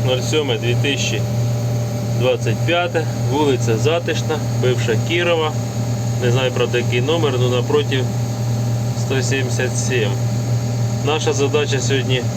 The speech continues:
прибрати туди корчі,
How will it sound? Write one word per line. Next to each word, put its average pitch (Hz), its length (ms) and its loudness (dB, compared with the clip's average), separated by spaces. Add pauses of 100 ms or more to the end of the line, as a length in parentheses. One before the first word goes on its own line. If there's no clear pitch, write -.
(420)
прибрати 135 520 0
туди 117 280 0 (2250)
корчі, 214 580 0